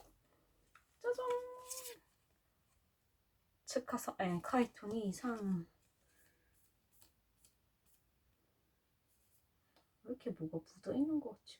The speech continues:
보이지? 아닌가? 네 시 당시 처음 봤지 이거였나? 음, 그러네. 확실하게 카이토 이상하고 그 뭐냐,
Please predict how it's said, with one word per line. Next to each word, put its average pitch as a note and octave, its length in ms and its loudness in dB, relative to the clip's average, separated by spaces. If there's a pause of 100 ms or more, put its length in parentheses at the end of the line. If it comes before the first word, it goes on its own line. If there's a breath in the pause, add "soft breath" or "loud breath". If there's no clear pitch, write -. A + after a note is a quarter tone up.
보이지? - 420 -12 (140)
아닌가? F3 400 0 (120)
네 F#3+ 120 2
시 G3 120 -2
당시 G#3+ 280 -2
처음 C#4 220 6
봤지 - 280 -8
이거였나? E3 460 0 (1000)
음, G#3+ 520 -6 (1700)
그러네. F3+ 600 2
확실하게 A3+ 440 -2 (200)
카이토 A3+ 360 0
이상하고 E3 840 0 (840)
그 - 120 -8
뭐냐, D#3+ 260 4